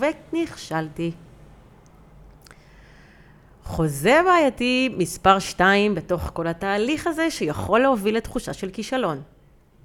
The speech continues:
אז אמרנו שהוא יספר לי על הבעיה,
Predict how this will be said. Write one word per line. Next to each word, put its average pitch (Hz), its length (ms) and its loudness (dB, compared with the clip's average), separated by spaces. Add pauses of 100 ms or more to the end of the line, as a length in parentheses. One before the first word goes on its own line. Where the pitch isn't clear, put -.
(840)
אז 165 240 2
אמרנו 240 280 2
שהוא 170 180 -4
יספר 156 420 -4
לי 151 100 -2
על 143 120 -4
הבעיה, 214 380 2